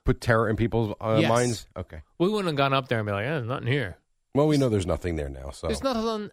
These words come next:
Speaker 2: on any of these planets that
Speaker 1: Doesn't
Speaker 2: we're aware
Speaker 1: seem
Speaker 2: of.
Speaker 1: like it.
Speaker 2: Of the, of the ones in our solar system,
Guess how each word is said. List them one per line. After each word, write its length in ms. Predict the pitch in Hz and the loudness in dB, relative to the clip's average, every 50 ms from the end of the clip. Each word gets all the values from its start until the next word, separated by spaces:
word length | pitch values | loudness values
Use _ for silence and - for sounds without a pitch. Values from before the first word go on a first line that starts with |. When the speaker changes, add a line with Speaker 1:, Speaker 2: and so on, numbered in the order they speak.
| - | -6
Speaker 2:
on 120 | 175 180 190 | -4 -2 -2
any 220 | 196 208 220 214 | -2 -2 -4 -4
of 60 | 180 | -4
these 160 | 147 139 - - | -4 -6 -6 -6
planets 460 | - 131 120 107 104 101 95 - - | -6 -4 -4 -4 -4 -6 -8 -6 -4
that 140 | 113 110 - | -2 2 4
Speaker 1:
Doesn't 240 | 127 131 - 139 151 | 4 4 4 4 2
Speaker 2:
we're 40 | 147 | 0
aware 140 | - 95 - | 0 0 2
Speaker 1:
seem 80 | 202 214 | 2 2
Speaker 2:
of. 60 | 196 | 2
Speaker 1:
like 240 | 151 131 127 123 - | 2 2 2 2 0
it. 180 | 139 135 - - _ _ _ _ _ | 0 -2 -2 -8 _ _ _ _ _
Speaker 2:
Of 160 | - 131 123 123 | -4 -2 0 0
the, 160 | 151 151 - | 0 0 2
of 220 | - 151 139 131 123 | 0 0 0 0 -2
the 140 | 139 131 | -2 -2
ones 320 | 131 131 147 151 151 151 139 | 0 0 0 0 0 0 0
in 80 | 139 | 0
our 240 | 139 135 139 143 143 | 0 0 0 0 -2
solar 340 | - - 170 160 160 165 156 | -2 -2 -2 0 0 -2 -2
system, 460 | - - 180 160 - 196 190 180 156 | -4 -4 -6 -4 -4 -4 -6 -6 -6